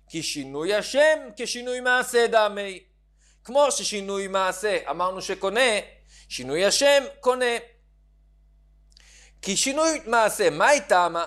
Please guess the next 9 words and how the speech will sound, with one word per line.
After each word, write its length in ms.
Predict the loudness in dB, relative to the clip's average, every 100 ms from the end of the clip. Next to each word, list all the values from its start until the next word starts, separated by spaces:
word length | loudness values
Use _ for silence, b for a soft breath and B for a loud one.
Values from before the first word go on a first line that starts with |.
| -4
למה 260 | -6 -4 -6
שלוקחים 1300 | -6 -6 -8 _ _ _ _ -8 -8 -4 -6 -6 -12 _ _ _ _ _ _ _ _
עצים 540 | -8 -6 -4 -2 0 2
ועושים 320 | 2 0 0
מהם 160 | -2 -2
כלים, 540 | -2 0 0 -2 -8 b b
הגזלן 580 | -4 0 0 0 -2 -2 -4
קונה? 340 | -4 -4 -6 -8 _ _ _ _ _ _ _ _ _ _ _ _ _ -4
הטעם 560 | 0 0 0 -2 -2